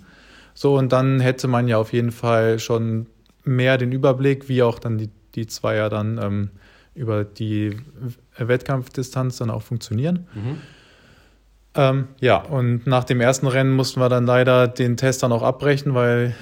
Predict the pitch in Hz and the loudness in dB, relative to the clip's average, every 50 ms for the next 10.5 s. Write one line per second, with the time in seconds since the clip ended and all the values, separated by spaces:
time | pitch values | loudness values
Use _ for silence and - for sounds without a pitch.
0 | - - - - - - - 170 160 127 113 - - - - - - - 139 123 | -16 -20 -20 -20 -16 -10 -6 -4 -4 -4 -6 -8 -12 -18 -20 -20 -14 -12 -12 -10
1 | - - 165 160 147 - 151 143 - - 143 139 135 131 - 139 135 135 135 131 | -6 -6 -6 -4 -2 -4 -4 -4 -2 -2 -2 0 -2 -2 -2 -4 -4 -2 -2 -2
2 | 131 131 131 131 131 139 135 127 123 - 147 143 143 - 135 131 127 131 127 123 | 0 0 0 -2 -2 -2 -4 -4 -4 -4 -8 -8 -6 -6 -6 -4 -4 -6 -6 -8
3 | - - - 123 120 120 131 135 147 143 143 - - - - _ - _ _ _ | -6 -2 0 0 2 2 0 -2 -2 -4 -6 -10 -14 -20 -20 _ -20 _ _ _
4 | - - - - - - _ _ - 143 131 127 127 123 127 123 - - - - | -20 -20 -20 -20 -20 -20 _ _ -4 -2 0 0 0 0 -2 -4 -8 -12 -20 -12
5 | - 139 131 131 131 - 135 127 123 123 123 123 117 - 107 117 120 120 120 120 | -8 -4 -4 -2 -2 0 0 0 0 0 0 -2 -2 -2 -2 -2 -2 -2 -2 -4
6 | 107 - 117 107 117 120 117 123 120 117 123 123 117 - - 117 113 120 127 127 | -4 -4 -4 -4 -4 -4 -2 -4 -4 -2 -4 -4 -4 -4 -4 -4 -4 -4 -4 -4
7 | 120 117 120 117 117 117 120 117 120 120 - 123 117 113 113 113 113 117 117 123 | -4 -2 -2 -2 -2 -2 -4 -4 -6 -6 -4 -2 -2 0 0 -2 -4 -6 -8 -12
8 | - _ - - _ _ - - 123 120 - 120 113 113 - 135 147 139 143 - | -16 _ -20 -20 _ _ -6 -6 -6 -4 -2 -4 -4 -4 -4 -4 -4 -4 -4 -6
9 | - 151 143 143 139 143 120 117 120 143 147 143 - - - _ _ _ _ _ | -4 -4 -2 -2 -4 -6 -8 -10 -10 -10 -12 -14 -18 -20 -20 _ _ _ _ _
10 | - 143 127 120 117 117 113 117 110 | -2 0 0 2 2 2 0 0 -2